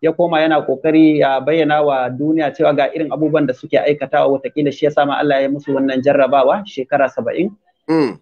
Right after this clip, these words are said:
Speaker 1: Ana ta addu'a, Allah bai karɓi wannan addu'a ba. To, irin wannan hukunci da Malam Idris yake yi, wannan saƙo ne nake turawa zuwa gare shi. Yana da kyau fa ya fahimci waɗannan ayoyin,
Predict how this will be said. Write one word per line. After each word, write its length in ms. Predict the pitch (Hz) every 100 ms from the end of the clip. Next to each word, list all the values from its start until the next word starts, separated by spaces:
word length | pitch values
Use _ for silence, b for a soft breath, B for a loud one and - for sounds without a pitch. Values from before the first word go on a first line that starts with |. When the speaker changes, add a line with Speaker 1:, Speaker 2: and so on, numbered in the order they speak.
| -
Speaker 1:
Ana 240 | 160 156
ta 160 | 147 131
addu'a, 480 | 143 135 151 143 117
Allah 160 | 151 147
bai 180 | 131 127
karɓi 240 | 127 -
wannan 320 | 147 135 131 123
addu'a 400 | 117 120 117 101
ba. 160 | 95 -
To, 80 | -
irin 160 | 185 240
wannan 240 | 202 202
hukunci 420 | 175 170 185 180 156
da 80 |
Malam 280 | 139 160 151
Idris 320 | - 147 143 -
yake 180 | 147 147
yi, 240 | 139 135 - _ _ _ _
wannan 220 | 160 196 175
saƙo 320 | 170 165 190
ne 100 | 180
nake 300 | 170 165 156
turawa 320 | 165 156 147
zuwa 220 | 147 151
gare 220 | 135 143 156
shi. 180 | - 147 - _ _ _ _ _ _
Yana 240 | 147 208 190
da 80 | 151
kyau 220 | - 170
fa 60 | 175
ya 80 | 156
fahimci 500 | 143 135 131 123 160
waɗannan 600 | 170 165 156 139 151 143
ayoyin, 640 | 139 151 147 151 147 147